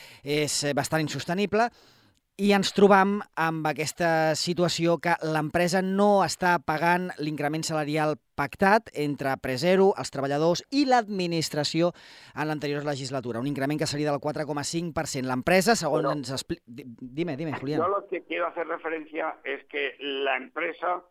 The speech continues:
Speaker 1: Mm.
Speaker 2: tiene conocimiento, bueno, la empre-, perdón, la administración tenía conocimiento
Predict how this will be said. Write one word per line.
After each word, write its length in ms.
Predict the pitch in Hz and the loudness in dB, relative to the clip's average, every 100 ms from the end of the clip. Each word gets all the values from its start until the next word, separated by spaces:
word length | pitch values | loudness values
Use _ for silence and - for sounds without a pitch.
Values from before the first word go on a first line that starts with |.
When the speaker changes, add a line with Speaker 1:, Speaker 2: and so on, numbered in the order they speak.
| - | -10
Speaker 1:
Mm. 320 | 151 151 - | -6 -6 -6
Speaker 2:
tiene 300 | 151 156 160 | -6 -4 -4
conocimiento, 1040 | - 151 139 139 147 165 156 - 160 165 _ _ _ _ | -4 -6 -6 -8 -4 -4 -6 -6 -6 -6 _ _ _ _
bueno, 200 | 131 143 | -4 -4
la 80 | 117 | -4
empre-, 200 | 117 123 | -6 -6
perdón, 320 | 139 120 147 139 | -4 -4 -2 -2
la 80 | |
administración 680 | 123 127 131 - 131 151 165 - | -4 -6 -10 -8 -8 -6 -8 -6
tenía 340 | 131 143 151 | -6 -4 -6
conocimiento 880 | 143 147 143 143 147 131 98 170 | -4 -6 -6 -8 -6 -6 -4 -4